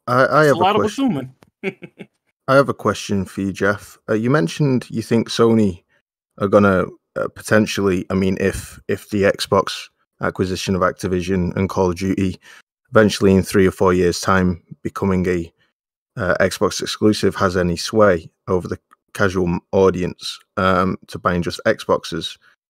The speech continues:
Speaker 1: um, that Sony might just resort to just publishing games and not anymore making consoles, right?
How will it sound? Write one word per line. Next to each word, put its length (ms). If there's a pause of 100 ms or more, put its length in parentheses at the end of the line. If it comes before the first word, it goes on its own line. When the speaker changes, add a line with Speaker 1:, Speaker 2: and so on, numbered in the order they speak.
(400)
Speaker 1:
um, 360
that 120
Sony 360
might 300
just 280 (120)
resort 440
to 100
just 220 (380)
publishing 460
games 380
and 120
not 220
anymore 340
making 380
consoles, 720
right? 280